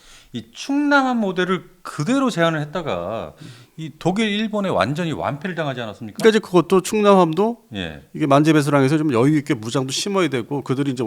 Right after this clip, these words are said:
Speaker 2: 더 원하는 더 넓은 바다니까
Speaker 1: 음.
Speaker 2: 우리 쪽 해역보다는 그래서 그거를 더 좀 발전을 시켜야 되는데 톤수를 좀 늘려서 이제 나갔어야 되는데
Speaker 1: 네.
Speaker 2: 그러니까 있는 그대로 이제 제안을 했기 때문에
Speaker 1: 그냥 있던 거 가지고 그냥,
Speaker 2: 네,
Speaker 1: 예.
Speaker 2: 급하게 제안했기 때문에 그걸 또 반면에 또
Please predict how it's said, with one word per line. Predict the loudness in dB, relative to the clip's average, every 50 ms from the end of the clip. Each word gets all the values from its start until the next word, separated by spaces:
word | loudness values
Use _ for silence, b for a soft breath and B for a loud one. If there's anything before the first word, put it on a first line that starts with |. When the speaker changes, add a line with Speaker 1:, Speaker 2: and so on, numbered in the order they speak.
| -6 -2
Speaker 2:
더 | 0 0
원하는 | 2 2 2 2 2 0 -2 -4 -6 -10 _ _ _ -6
더 | -4 -2
넓은 | 0 2 2 2 2 2
바다니까 | 0 0 -2 -2 -2 -2 -2 -4 -6 -6 -4 -4 -4 -4 -4 -4
Speaker 1:
음. | -4 -4 -4
Speaker 2:
우리 | -4 -4
쪽 | -6 -8 -8 -4
해역보다는 | -4 -4 -4 -4 -6 -6 -6 -6 -4 -4 -4 -4 -6 -10 b b b b b b b b b b b
그래서 | b -10 -10 -8
그거를 | -6 -2 0 2 2 2 2
더 | 2 2 2 2 2
좀 | 0 -2 -2 -2 -4 -8 _ _ -8
발전을 | -6 -4 0 4 4 4 4
시켜야 | 4 0 0
되는데 | 2 2 0 -2 -2 -4 -4 -4 -6
톤수를 | -6 -6 -6 -4 -2 -4 -2
좀 | -2 -2 -4 -4 -8 -6 -4
늘려서 | -2 0 2 2 2 2 0 -2 -4 -4 -6 -12
이제 | -14 -12 -6 -4
나갔어야 | -2 -2 -2 -4 -4 -6 -4
되는데 | -4 -4 -4 -2 -2 -4 -4 -4 -6
Speaker 1:
네. | -8 -8 -8 -8 -10 -10
Speaker 2:
그러니까 | -6 -4 0
있는 | 0 2 2 2 0
그대로 | 0 0 0 -2 -2
이제 | -4 -6
제안을 | -6 -6 -6 -6 -6 -6
했기 | -8 -10 -12
때문에 | -12 -12 -12 -8 -6 -6 -6 -4
Speaker 1:
그냥 | -4 -4 -4
있던 | -4 -4 -4 -6 -4
거 | -4 -4
가지고 | -4 -4 -6 -8 -8 -10 -10 -12 -12 -14
그냥, | -10 -8 -6 -4 -2 -2 -2 -2 -4 -6
Speaker 2:
네, | -6
Speaker 1:
예. | -6
Speaker 2:
급하게 | -6 -4 -2 -4 -2
제안했기 | -2 -2 -2 -2 -4 -6 -10
때문에 | -8 -8 -6 -4 -4 -4 -4
그걸 | -4 -6 -8
또 | -6 -8 -8
반면에 | -4 -4 -4 -2 -2 -4 -4 -4
또 | -6 -8 -12 -12 -12